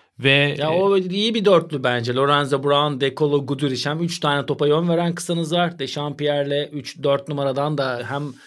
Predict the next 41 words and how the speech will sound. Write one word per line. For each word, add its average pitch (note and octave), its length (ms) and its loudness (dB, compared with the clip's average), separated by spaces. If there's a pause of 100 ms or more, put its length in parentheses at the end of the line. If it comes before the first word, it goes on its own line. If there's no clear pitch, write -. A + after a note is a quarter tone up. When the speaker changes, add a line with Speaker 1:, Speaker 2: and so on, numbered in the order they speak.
(240)
Speaker 2:
yüz C#3 260 0
dönük C3+ 280 -2
oyunuz B2 300 -2
var, A#2+ 180 0
reboundınız C3+ 600 -2
da A#2+ 120 -4
var. G#3 280 -2
Veseli D3+ 400 0
de C#3 140 2
beş D3+ 220 0
olduğunda D3 280 -2
tabii D#3 260 0
ki E3+ 300 0 (200)
en F3 180 2
iyi E3+ 160 4
beşlerinden D#3+ 540 2
birisi D#3 300 2
Speaker 1:
Evet, - 240 -6
Speaker 2:
Fenerbahçe C#3+ 420 4
Speaker 1:
bence E3+ 380 4
Speaker 2:
Beko'nun. F#3 160 2
Speaker 1:
yani D3 260 4
takımın D#3+ 600 2 (260)
tavanına D#3 540 4
ulaşma D3+ 460 4
ihtimalinin C#3 680 0
en E3 80 4
yüksek C#3 380 2
olduğu A#2+ 280 -4
beş G#3+ 220 0
bu. C3+ 80 -4
Bence C3+ 220 0
Kokoşkov D3 580 0
bunu, D#3 420 2
yani A#2+ 140 -6
şu C#3 140 -2
an C3 80 0
maçı C3+ 260 -2
tam C#3+ 200 0
hatırlayamıyorum C#3 680 0
ama F#3 280 2